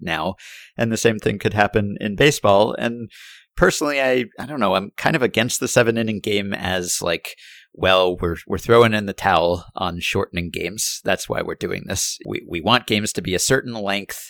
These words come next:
and we've decided that we can't get nine inning games down to that length anymore, even though they used to be that length. And so we're just gonna lop off a couple innings, and then maybe the seven inning games will start getting longer <laughs> again, and then we'll have this conversation again about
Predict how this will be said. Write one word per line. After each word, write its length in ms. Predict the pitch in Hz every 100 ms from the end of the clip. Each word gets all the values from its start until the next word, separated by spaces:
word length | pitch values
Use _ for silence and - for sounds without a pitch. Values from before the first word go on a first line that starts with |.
| -
and 440 | 90 87 85 87 - -
we've 160 | 87
decided 520 | - 85 95 90 85 80
that 180 | 87 -
we 80 | 82
can't 300 | - 135 - _
get 220 | 120 - _
nine 280 | 107 104 107
inning 260 | 107 104
games 320 | 98 104 101
down 280 | - 107 110
to 80 | 104
that 200 | 113 117
length 320 | 98 98 - -
anymore, 520 | 101 98 90 90 95 - - -
even 240 | 107 98
though 120 | 98
they 120 | 98 104
used 260 | 113 -
to 60 | 90
be 120 | 87
that 200 | 85 82
length. 320 | 87 85 87
And 180 | - 85
so 220 | - 92
we're 140 | 85 85
just 220 | 92 -
gonna 200 | - -
lop 280 | - 104 -
off 360 | 98 101 - - -
a 80 | 101
couple 260 | - 98
innings, 380 | - - - - - - - -
and 160 | - 76
then 160 | 80 76
maybe 220 | 82 85
the 120 | 87
seven 340 | - 107 90
inning 200 | 82 80
games 320 | 78 82 82 -
will 120 | -
start 300 | - 95 - _ -
getting 240 | - 101
longer 480 | 90 92 90 90 90
<laughs> 220 | - -
again, 340 | 151 - 98 85
and 140 | 82
then 140 | 87 85
we'll 140 | 90
have 160 | 101 92
this 160 | 95
conversation 580 | - 101 98 92 104 -
again 260 | 107 113 107
about 260 | 101 104